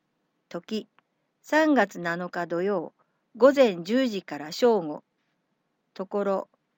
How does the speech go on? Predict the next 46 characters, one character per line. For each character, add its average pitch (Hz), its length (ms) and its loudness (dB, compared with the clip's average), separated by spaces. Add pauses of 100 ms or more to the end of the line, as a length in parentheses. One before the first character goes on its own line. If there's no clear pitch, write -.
(280)
ク 240 120 0
ワ 285 200 8
ー 302 40 4
ズ 277 140 -4
テ 277 160 2
ッ 262 120 -6
ク 175 100 -10
秦 180 320 -4
野 180 320 -6
カ 208 140 -6
ル 240 120 0
チ 262 120 0
ャ 269 160 6
ー - 20 -2
ホ 247 280 2
ー 165 40 -2
ル - 220 -14 (180)
文 233 220 -2
化 233 160 -6
会 202 240 -8
館。 135 260 -18 (1300)
内 254 340 4
容、 247 320 2 (1000)
障 294 320 2
害 302 240 4
者 202 180 -6
の 175 120 -10
特 - 240 -10
性 240 320 4
と 214 320 -6 (340)
暮 254 160 2
ら 285 100 4
し 262 200 0
安 254 220 4
心 254 280 2
部 247 100 -2
門 202 280 0
の 160 120 -12
取 180 220 -6
り 208 40 -10
組 233 260 -2
み 226 80 0
に 220 80 -6
つ - 140 -10
い 175 140 -6
て。 - 300 -18